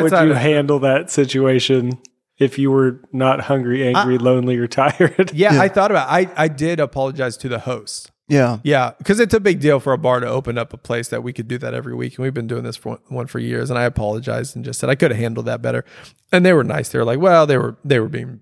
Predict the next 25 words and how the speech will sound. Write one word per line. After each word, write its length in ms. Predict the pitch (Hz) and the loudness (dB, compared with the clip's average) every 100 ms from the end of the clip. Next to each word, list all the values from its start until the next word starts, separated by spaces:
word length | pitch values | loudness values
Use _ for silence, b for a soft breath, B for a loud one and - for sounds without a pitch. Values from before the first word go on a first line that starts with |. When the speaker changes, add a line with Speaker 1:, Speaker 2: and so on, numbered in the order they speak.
| _ | _
Speaker 2:
pretty 300 | 107 135 127 _ 131 | -10 -10 -12 _ -10
jerky 500 | 110 - 127 127 117 | -8 -8 -8 -8 -10
and, 180 | 117 | -8
Speaker 3:
Yeah. 200 | 113 - | -8 -6
Speaker 2:
and, 240 | 139 120 113 | -8 -10 -10
and 160 | 127 123 | -10 -8
they 60 | |
were 220 | 120 110 - | -8 -10 -12
very, 320 | 139 123 120 - b b b - | -8 -6 -6 -8 b b b 2
very 160 | 131 | 2
kind. 400 | - 113 113 123 - | 4 0 0 -4 -6
Shout 220 | - 120 | 2 4
out 80 | 120 | 4
Speaker 3:
Did 140 | 156 | 4
Speaker 2:
to 80 | 180 | 4
Speaker 3:
you 80 | 196 | 2
find 340 | - 175 185 | 2 2 4
out 220 | 175 143 | 2 2
what 240 | 147 147 147 | 2 0 2
the 100 | 139 | -2
group, 340 | - 135 - - | 0 -2 -2 -4
was 320 | 147 139 175 | 2 4 4
the 80 | 127 | 2
Speaker 2:
Mm-mm. 80 | |
Speaker 3:
group 260 | 135 151 | 4 2